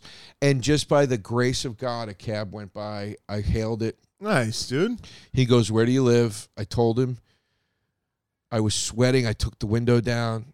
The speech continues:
Speaker 1: and he just goes, "Where are you from, man?" And I go, "Philly." And he's like, "Oh, I'm from Philly." And I was like, "Really?"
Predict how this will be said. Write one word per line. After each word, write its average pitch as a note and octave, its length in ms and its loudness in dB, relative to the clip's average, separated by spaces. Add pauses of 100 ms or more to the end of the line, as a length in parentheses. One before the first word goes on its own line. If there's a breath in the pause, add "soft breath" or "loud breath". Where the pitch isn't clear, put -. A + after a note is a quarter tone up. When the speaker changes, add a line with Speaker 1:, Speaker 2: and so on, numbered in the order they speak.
(100)
Speaker 1:
and G#2 100 -6
he A2 120 -2
just A2 240 -6
goes, A2 240 0
"Where A#2+ 140 2
are - 20 4
you C#3+ 100 2
from, C#3 300 -2
man?" G#2+ 340 -2
And G#2 80 -8
I G#2+ 60 -4
go, G#2+ 140 0
"Philly." G#2 580 0
And F#2+ 100 -10
he's G#2+ 140 -8
like, A#2+ 220 -8
"Oh, C#3 140 -4
I'm E3+ 100 -2
from B2+ 180 -8
Philly." F#2+ 500 -10
And G#2 100 -10
I G#2+ 40 -6
was G#2+ 140 -8
like, A2 180 -6
"Really?" C#3 540 0